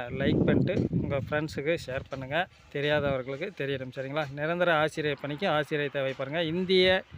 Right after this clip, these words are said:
ஏக ரட்சகர் சபைகள் ஸ்தாபகம் ஆயிரத்தி எட்நூத்தி ஐம்பத்தேழு, தாய் சபை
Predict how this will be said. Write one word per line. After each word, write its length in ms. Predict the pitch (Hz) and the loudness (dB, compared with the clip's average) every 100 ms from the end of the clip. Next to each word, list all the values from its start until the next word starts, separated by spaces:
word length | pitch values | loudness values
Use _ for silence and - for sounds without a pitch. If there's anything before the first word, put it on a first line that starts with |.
| - - - - - 156 | -20 -20 -20 -20 0 4
ஏக 320 | 170 180 185 165 | 6 6 6 4
ரட்சகர் 600 | 156 - 175 160 165 175 - - | 2 2 2 4 4 2 -10 -4
சபைகள் 600 | 156 156 160 156 156 135 - _ - | 0 2 2 4 2 0 -6 _ -20
ஸ்தாபகம் 680 | - 156 160 165 151 139 - | -2 2 4 2 0 -2 -4
ஆயிரத்தி 380 | 151 160 156 151 | -2 0 0 -4
எட்நூத்தி 300 | 156 151 147 | -4 -4 -2
ஐம்பத்தேழு, 540 | 143 147 151 147 190 - _ | -2 -4 -6 -4 -4 -6 _
தாய் 260 | 151 160 | 0 0
சபை 300 | 151 151 160 | 0 -2 -2